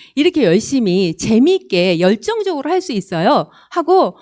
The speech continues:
많은 원장님들에게 노하우도 알려줬고, 그러면서 저는 그 안에 그냥 빠져들어 있었던 것이죠. 그러나 그게 끝까지 나에게는 그냥 학원 문을 딱 닫으면 끝인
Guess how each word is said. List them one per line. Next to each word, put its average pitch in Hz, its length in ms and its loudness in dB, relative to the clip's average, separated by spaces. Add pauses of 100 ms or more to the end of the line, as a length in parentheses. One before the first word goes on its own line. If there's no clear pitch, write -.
(160)
많은 208 260 2
원장님들에게 226 1120 0
노하우도 233 480 2
알려줬고, 175 680 -4 (520)
그러면서 294 360 0
저는 220 440 0 (200)
그 269 200 0
안에 202 240 0
그냥 175 340 -6
빠져들어 311 540 -4
있었던 151 400 -14
것이죠. 165 380 -20 (360)
그러나 240 340 0
그게 226 460 -2 (280)
끝까지 415 800 0
나에게는 233 720 0
그냥 247 360 -4
학원 370 300 -2
문을 240 220 -2
딱 359 260 -4
닫으면 220 400 -4
끝인 277 680 0